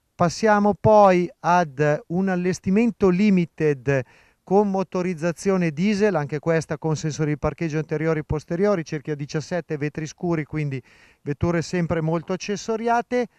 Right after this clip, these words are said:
Un plus eccezionale, il cambio automatico, ottimo per questa motorizzazione. Passiamo inoltre a una vettura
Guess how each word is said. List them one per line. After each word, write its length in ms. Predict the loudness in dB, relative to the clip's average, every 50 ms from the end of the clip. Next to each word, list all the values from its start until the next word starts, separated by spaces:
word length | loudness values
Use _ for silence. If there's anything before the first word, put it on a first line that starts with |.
| _ _ _ _ _ _ _ _ _ _ -4
Un 200 | -2 -2 -2 0
plus 680 | 4 4 4 4 4 -2 -4 -8 -6 -4 -4 -4 -4 -6 _ _ _ _ _ _ _ _ _ _ _ _ _ _ _ _
eccezionale, 840 | -16 -16 -10 -10 -10 -10 -8 -6 -4 -2 -2 -2 -2 -2 -2 -4 -2 -2
il 260 | -2 -2 -2 -2 -4
cambio 340 | -4 -4 -4 -2 -2 -2 -2
automatico, 880 | -2 -2 -4 -4 -2 -2 -4 -4 -6 -8 -10 -14 -10 -8 -8 -8 -8 _
ottimo 600 | -4 -2 -2 -2 -2 -4 -6 -4 -2 -2 -2 -2 -6 _ _ _ _ _ -8
per 160 | -6 -6 -6
questa 380 | -4 -4 -4 -4 -4 -4 -6 -6
motorizzazione. 1120 | -4 -6 -6 -6 -6 -6 -6 -6 -6 -8 -8 -8 -8 -10 -10 -10 -10 -10 -12 -14 -18 -20 _ _ _ _ _ _ _ _ _ _ _ _ _ _ _ _ _ _
Passiamo 460 | -2 -2 -2 0 2 0 2 2 2
inoltre 800 | 2 4 4 4 4 4 2 0 -4 -2 0 2 0 0 -2 -4 -6
a 240 | -6 -2 -2 0 0
una 240 | -2 -2 -2 -4 -4
vettura 1160 | -4 -6 -8 _ _ _ 0 2 2 4 2 2 2 2 2 2 2 2 0 0 -2 -4 -8